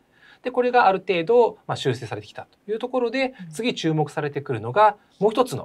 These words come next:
Speaker 1: 企業価値ですね。稼ぐ力。
Speaker 2: はい。
Speaker 1: これが、まあ、この図の左側のイーピーエスというところに当たると。
Speaker 2: うん。
Speaker 1: まあ、ここで八十円と書いてるんですけども、
Speaker 2: うん。
Speaker 1: まあ、いわゆるこう、千円の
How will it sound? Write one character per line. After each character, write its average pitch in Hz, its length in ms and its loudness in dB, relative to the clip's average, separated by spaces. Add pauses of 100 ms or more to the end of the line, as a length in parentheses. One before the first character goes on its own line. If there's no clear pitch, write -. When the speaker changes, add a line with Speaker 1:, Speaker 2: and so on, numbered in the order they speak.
Speaker 1:
企 123 160 -6
業 113 80 0
価 113 120 -6
値 - 100 -18
で - 60 -18
す - 60 -18
ね。 185 220 -12
稼 220 280 2
ぐ 131 60 -4
力。 - 320 -8
Speaker 2:
は 214 220 -2
い。 160 100 -14 (260)
Speaker 1:
こ - 120 -2
れ 269 120 0
が、 294 300 4 (140)
ま 147 100 -2
あ、 101 80 -8 (460)
こ 147 100 -4
の 131 120 0
図 135 140 0
の 214 140 4
左 131 300 2
側 120 180 4
の 165 80 -4
イ 190 240 -6
ー - 20 -12
ピ 226 100 -10
ー 226 40 -2
エ 214 60 -4
ス - 60 -10
と 110 80 -12
い 113 80 -10
う 104 40 -6
と 123 120 -14
こ 220 100 -10
ろ 240 60 -6
に 185 120 -10
当 185 80 -10
た 107 80 -8
る 98 120 -12
と。 - 100 -18
Speaker 2:
う - 20 -20
ん。 - 60 -20
Speaker 1:
ま 180 60 -12
あ、 - 20 -10
こ - 60 -10
こ 254 40 2
で 208 60 4
八 151 260 -4
十 208 140 -2
円 185 80 0
と - 120 -12
書 107 80 -8
い 107 60 -12
て 104 100 -14
る 101 100 -16
ん 92 40 -20
で - 80 -20
す 196 100 -8
け 185 60 -6
ど 147 100 -6
も、 180 180 -6
Speaker 2:
う - 20 -14
ん。 - 20 -20 (300)
Speaker 1:
ま - 60 -6
あ、 - 20 -2
い 220 40 0
わ 254 60 2
ゆ 226 60 0
る - 40 -8
こ - 60 -10
う、 107 40 -10
千 285 260 -4
円 135 160 2
の 98 120 -8